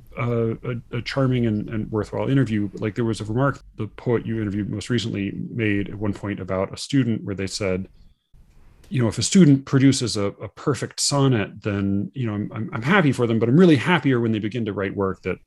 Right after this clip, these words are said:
you know, d-, reveals their character more." And, and it's, it, it's leapt out at me not because it was a particularly unusual or, or, or per-, it wa-, not, not because it was anything particular to that person, but I've heard comments like that for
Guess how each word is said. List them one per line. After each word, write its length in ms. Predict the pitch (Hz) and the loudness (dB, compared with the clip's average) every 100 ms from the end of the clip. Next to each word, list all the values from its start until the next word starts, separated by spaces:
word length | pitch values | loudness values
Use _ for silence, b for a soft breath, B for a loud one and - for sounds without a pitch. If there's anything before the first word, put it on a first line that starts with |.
| _ - | _ -12
you 140 | 117 | -8
know, 160 | 90 92 | -6 -8
d-, 160 | - - - | -10 -16 -16
reveals 420 | 107 101 107 92 | -14 -6 -6 -4
their 120 | 101 | -8
character 340 | - 156 - | 0 0 0
more." 200 | 110 101 | -4 -2
And, 160 | 101 101 b b b b b _ _ - - | -4 -6 b b b b b _ _ -12 -2
and 120 | - | 4
it's, 160 | 165 - - _ - | 4 2 -12 _ -6
it, 160 | 170 - | -6 -4
it's 280 | 160 - 185 | -6 -6 4
leapt 220 | 196 190 | 4 6
out 100 | 208 | 6
at 60 | |
me 80 | 160 | 6
not 160 | 156 165 | 6 4
because 160 | 135 | 2
it 80 | 135 | 0
was 100 | 123 | 0
a 40 | 107 | -2
particularly 420 | 123 113 113 - - - - - | -2 0 0 -2 -18 -20 -20 -10
unusual 540 | - 127 147 131 123 107 | 0 6 6 6 2 2
or, 100 | 104 | 0
or, 100 | 113 | -4
or 320 | - 117 135 _ | -6 -10 -12 _
per-, 200 | 127 - - | -10 -10 -12
it 100 | - | -6
wa-, 180 | 151 180 185 | -4 0 6
not, 220 | 196 190 | 6 8
not 100 | 190 | 6
because 180 | 170 156 | 6 4
it 60 | |
was 100 | 156 | 6
anything 240 | 143 143 123 | 6 6 2
particular 360 | 120 135 117 104 | -2 0 0 0
to 60 | |
that 280 | 107 104 - b b b b - | -2 -2 -6 b b b b -6
person, 480 | - 247 - 113 107 b b | 2 2 4 2 0 b b
but 280 | 113 143 - - | 2 2 2 -2
I've 160 | 143 | -4
heard 260 | - 202 156 | 4 4 4
comments 420 | - 175 147 - | 4 4 4 0
like 280 | 127 185 - | 0 0 0
that 260 | 135 120 - _ | -4 -4 -10 _
for 640 | - - 143 131 127 127 | -20 -4 0 2 2 -2